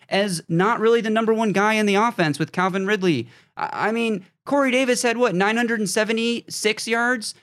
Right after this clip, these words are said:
And he played the, the whole season almost? Like, come on, man. This is a no-brainer to me. Yes, a second-round pick, but second-round picks turn out to be Kevin Dodd's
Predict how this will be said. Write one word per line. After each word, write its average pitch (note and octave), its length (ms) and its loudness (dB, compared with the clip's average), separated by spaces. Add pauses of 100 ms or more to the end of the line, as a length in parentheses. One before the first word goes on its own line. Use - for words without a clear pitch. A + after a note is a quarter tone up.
(140)
And A3 160 0
he A3+ 140 0
played A3+ 360 0
the, A3+ 180 2
the G#3 180 0
whole A#3 300 2 (120)
season B3 440 0
almost? C#4 480 0
Like, A3 240 0 (640)
come C#4+ 180 2
on, D4 380 4
man. F3+ 260 2
This C4+ 160 0
is C#4 140 -2
a C#4 60 2
no-brainer B3+ 760 2
to F3 80 4
me. C#3 200 2
Yes, B3 300 0
a A#3+ 60 -2
second-round A#3 500 -2
pick, C4 240 -2
but G#3 200 0 (260)
second-round C#4 440 0
picks C4+ 280 -2
turn A#3+ 200 -2
out A3+ 200 0
to A3 100 -6
be G#3+ 400 -2 (220)
Kevin A#3+ 320 0
Dodd's G3+ 560 2